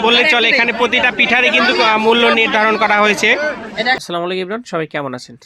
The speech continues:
Speaker 2: তো চলে গিয়েছিলাম, আহ, দেশীয় ঐতিহ্য পিঠা উৎসব আর সরকারি আকবর আলী কলেজে। সেখানে আয়োজন করা হয়েছিল সেই বিশাল একটি প্রোগ্রাম এর মতোই, আহ, পিঠা উৎসব।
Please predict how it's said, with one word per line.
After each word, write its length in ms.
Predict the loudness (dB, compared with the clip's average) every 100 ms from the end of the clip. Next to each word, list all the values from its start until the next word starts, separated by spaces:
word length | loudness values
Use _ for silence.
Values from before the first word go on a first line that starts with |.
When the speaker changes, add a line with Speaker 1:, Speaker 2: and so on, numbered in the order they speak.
| _
Speaker 2:
তো 100 | -12
চলে 220 | -8 -6
গিয়েছিলাম, 520 | -4 -6 -6 -6 -6 -6
আহ, 400 | -4 -4 -8 -16 -16 _ _ _ _ -12
দেশীয় 300 | -10 -6 -8
ঐতিহ্য 440 | -8 -12 -8 -8
পিঠা 300 | -8 -14 -8
উৎসব 320 | -8 -6 -10 -6
আর 180 | -6 -4
সরকারি 420 | -6 -4 -4 -2
আকবর 320 | -4 -6 -6
আলী 220 | -4 -6
কলেজে। 460 | -6 -6 -6 -6 -8
সেখানে 440 | -8 -10 -8 -4
আয়োজন 380 | -4 -4 -6 -8
করা 160 | -6 -6
হয়েছিল 280 | -4 -6
সেই 160 | -6 -8
বিশাল 320 | -8 -6 -6
একটি 160 | -6 -12
প্রোগ্রাম 480 | -14 -14 -8 -8 -8 -16 _ _
এর 160 | -14 -12
মতোই, 520 | -12 -8 -8 -8 -10
আহ, 200 | -8 -8 -8
পিঠা 280 | -10 -8
উৎসব। 340 | -8 -10 -12